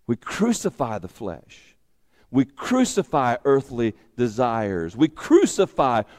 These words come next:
worldly attitudes, and we conform to the image and likeness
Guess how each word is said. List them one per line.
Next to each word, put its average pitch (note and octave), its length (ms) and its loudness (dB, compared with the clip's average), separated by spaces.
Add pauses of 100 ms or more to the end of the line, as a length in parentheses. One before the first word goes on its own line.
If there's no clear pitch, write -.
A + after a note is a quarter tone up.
worldly C3+ 680 4
attitudes, A2 1000 -4 (280)
and A#2+ 180 2
we A2+ 80 4
conform C#3 880 -4
to A2 140 -10
the G2 160 -4
image B2+ 400 -4
and F#2 240 -8
likeness B2 800 -8